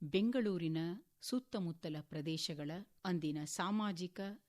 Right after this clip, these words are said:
ಜೀವನದ ಜೊತೆಗೆ ಕಾಡು ಬೆಟ್ಟಗಳ ಕುರಿತು, ವನ್ಯಜೀವಿಗಳ ಕುರಿತು ಅಪಾರವಾದ ಮಾಹಿತಿಯನ್ನು ನೀಡುತ್ತದೆ. ಬಹಳ ಕುತೂಹಲ ಭರಿತವಾದ ಅನೇಕ ಸಂಗತಿಗಳು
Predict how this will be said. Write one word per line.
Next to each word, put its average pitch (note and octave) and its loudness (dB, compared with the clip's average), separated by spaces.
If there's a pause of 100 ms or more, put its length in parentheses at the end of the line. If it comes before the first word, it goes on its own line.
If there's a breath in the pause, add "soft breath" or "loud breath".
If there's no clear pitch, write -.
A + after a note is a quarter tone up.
(100)
ಜೀವನದ F#3 2
ಜೊತೆಗೆ D#3 -6
ಕಾಡು E3 -2
ಬೆಟ್ಟಗಳ F3 -6
ಕುರಿತು, F3+ -6 (120)
ವನ್ಯಜೀವಿಗಳ F3+ 0
ಕುರಿತು D3+ -8 (300)
ಅಪಾರವಾದ E3+ -2
ಮಾಹಿತಿಯನ್ನು C#3+ -6 (180)
ನೀಡುತ್ತದೆ. D#3 -4 (200)
ಬಹಳ G3+ 2 (420)
ಕುತೂಹಲ A#3 0
ಭರಿತವಾದ D#3 -4 (400)
ಅನೇಕ A3+ 4 (540 soft breath)
ಸಂಗತಿಗಳು D#3 0